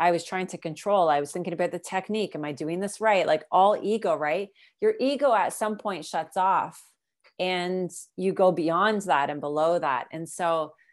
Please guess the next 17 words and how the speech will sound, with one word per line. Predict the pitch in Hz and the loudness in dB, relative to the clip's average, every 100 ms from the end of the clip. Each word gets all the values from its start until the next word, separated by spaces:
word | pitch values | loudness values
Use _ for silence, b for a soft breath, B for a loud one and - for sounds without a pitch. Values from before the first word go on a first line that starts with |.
| b b - | b b -16
that's | 151 175 196 208 180 | -4 0 0 -2 -4
really | 185 165 | 0 0
where | 151 151 | 2 0
all | 151 | 0
the | 156 | -2
stuff | - 151 | -6 -8
comes | - 156 156 | -8 -10 -2
up. | 202 185 - - | 0 0 -2 -6
And | 185 180 - | -6 -6 -10
someone | - 220 220 214 180 | -4 -2 0 0 0
may | 185 | 0
not | 180 175 160 156 | 0 -2 -4 -4
get | 165 226 | -4 -2
there | 320 190 | 0 0
in | 165 | 0
a | 156 | -4
session, | - 185 196 170 151 165 | -2 -2 -2 -4 -6 -8